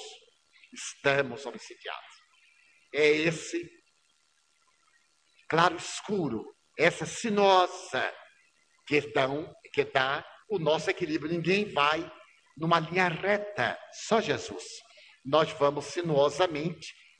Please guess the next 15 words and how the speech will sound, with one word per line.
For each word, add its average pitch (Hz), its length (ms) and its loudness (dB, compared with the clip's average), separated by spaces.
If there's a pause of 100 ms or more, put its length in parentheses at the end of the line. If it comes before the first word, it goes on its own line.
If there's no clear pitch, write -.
(120)
ascendentemente. 170 1400 0 (480)
Daí 139 260 0
a 139 60 -2
fascinação 156 1000 -4 (580)
é 135 160 0
realmente 120 840 -4 (440)
uma 143 200 4
escolha 139 680 0
à - 20 -4
mediunidade. 104 720 -12 (640)
E 220 140 8
a 180 200 2
gente 214 180 -10
tem 226 120 -2
tendência, 202 880 0